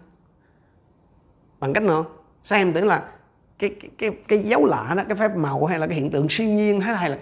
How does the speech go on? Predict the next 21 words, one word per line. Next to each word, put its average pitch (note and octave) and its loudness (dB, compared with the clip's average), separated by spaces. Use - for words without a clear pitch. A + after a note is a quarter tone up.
cái - -20
thứ - -12
gì A#3 2
có F#3+ -6
đề C3 0
cao B2+ -4
Chúa D3+ -6
Giêsu. C3+ -4
Bởi F3+ 8
vì A3 2
Đức A#3+ 2
Thánh C4+ 2
Linh B3 8
sẽ G#3+ -2
không A#3 -2
bao A3+ 4
giờ G3 2
tôn A3 0
vinh G#3+ 2
một D#3+ 0
người. F3 4